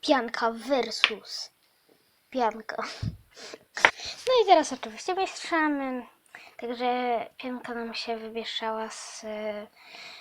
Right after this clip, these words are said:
slime'em. Ja od razu dałam taką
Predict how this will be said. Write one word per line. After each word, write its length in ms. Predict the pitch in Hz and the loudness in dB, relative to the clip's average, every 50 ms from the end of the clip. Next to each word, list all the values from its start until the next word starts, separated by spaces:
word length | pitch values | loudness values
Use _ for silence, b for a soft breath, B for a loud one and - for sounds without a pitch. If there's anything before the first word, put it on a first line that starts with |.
| B B B B B | B B B B B
slime'em. 720 | - - - - 240 233 226 226 226 226 233 240 254 285 330 359 b b b b b b b b b b b b b b b b b b b b b b _ _ _ _ _ _ b b b b b b b b b b b _ _ _ _ _ _ - | -20 -14 -10 -6 -4 -4 -4 -4 -6 -6 -6 -4 -4 -4 -6 -6 b b b b b b b b b b b b b b b b b b b b b b _ _ _ _ _ _ b b b b b b b b b b b _ _ _ _ _ _ -10
Ja 160 | - 240 240 | -6 -4 -4
od 180 | 240 226 240 233 | -2 -2 -2 -4
razu 280 | 240 226 226 220 220 | -4 -4 -6 -8 -10
dałam 260 | 220 226 220 220 220 220 | -8 -6 -6 -6 -8 -10
taką 600 | - - 262 247 _ - 233 226 226 233 254 | -12 -14 -16 -16 _ -8 -6 -6 -6 -6 -8